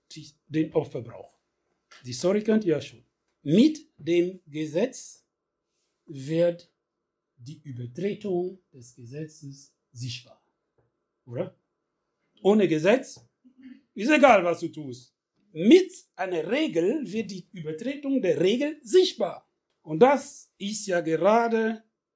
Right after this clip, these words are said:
der Grund, warum man sehen soll, wie man das Gesetz außer Kraft setzt. Denn wenn das Gesetz nicht außer Kraft gesetzt wird, dann kann man daran permanent scheitern. Paulus schreibt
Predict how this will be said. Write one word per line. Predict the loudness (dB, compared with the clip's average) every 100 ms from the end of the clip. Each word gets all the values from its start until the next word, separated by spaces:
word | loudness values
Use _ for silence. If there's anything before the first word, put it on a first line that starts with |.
| _ _
der | -14
Grund, | -2 2 2 0 -4
warum | -6 -6 -6 -6
man | -8 -8
sehen | -6 -6 -6 -6
soll, | -4 -4 -4
wie | -8 -10
man | -6 -6 -6
das | -8 -14
Gesetz | -16 -14 -16 -18
außer | -20 -20 -18 -18
Kraft | -16 -16 -10
setzt. | -4 -4 -4 _ _ _ _ _ _
Denn | -2 0 0 4
wenn | 4 4
das | 0 -2 -4
Gesetz | -10 -10 -8
nicht | -12 -14 -14
außer | -14 -12 -14
Kraft | -10 -12 -12
gesetzt | -12 -4 -4 -4 2
wird, | 4 4 0
dann | -6 -6 -2
kann | 0 2 0
man | 0 0 -2
daran | -6 -8 -6 -6 -6 -10 _ _
permanent | 0 0 -2 -8 -12 _ _
scheitern. | -8 2 4 6 6 4 4 -4 _ _ _ _ _ _ _
Paulus | 4 6 6 2
schreibt | -2 2 2 0